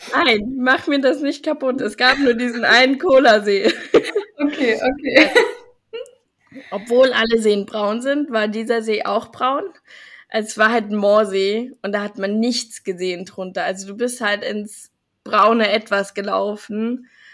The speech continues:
Speaker 1: Und wenn du
Speaker 2: Ja,
Speaker 1: ganz
Speaker 2: mach mir
Speaker 1: flach
Speaker 2: keine
Speaker 1: unter
Speaker 2: Angst,
Speaker 1: der
Speaker 2: ich fahr am Donnerstag hin. <laughs>
Speaker 1: Ja,
Speaker 2: Oh
Speaker 1: aber ich
Speaker 2: Mann.
Speaker 1: fand, fand das so interessant, weil wir sind einfach reingesprungen natürlich.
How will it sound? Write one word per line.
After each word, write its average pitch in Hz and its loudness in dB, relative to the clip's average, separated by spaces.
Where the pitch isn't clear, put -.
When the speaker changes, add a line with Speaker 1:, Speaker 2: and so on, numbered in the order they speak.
Speaker 1:
Und 214 -4
wenn 226 0
du 226 -2
Speaker 2:
Ja, 226 6
Speaker 1:
ganz 269 -2
Speaker 2:
mach 269 6
mir 302 2
Speaker 1:
flach - -4
Speaker 2:
keine 302 8
Speaker 1:
unter 262 6
Speaker 2:
Angst, 285 10
Speaker 1:
der 233 0
Speaker 2:
ich 277 -2
fahr 240 4
am 247 4
Donnerstag 269 4
hin. 277 4
<laughs> - -10
Speaker 1:
Ja, 285 6
Speaker 2:
Oh - 8
Speaker 1:
aber - 4
ich 311 2
Speaker 2:
Mann. 294 2
Speaker 1:
fand, 247 -12
fand 262 0
das 277 -6
so 254 0
interessant, 262 -2
weil 214 -6
wir 240 -2
sind 262 -4
einfach 240 -6
reingesprungen 233 -4
natürlich. 202 -8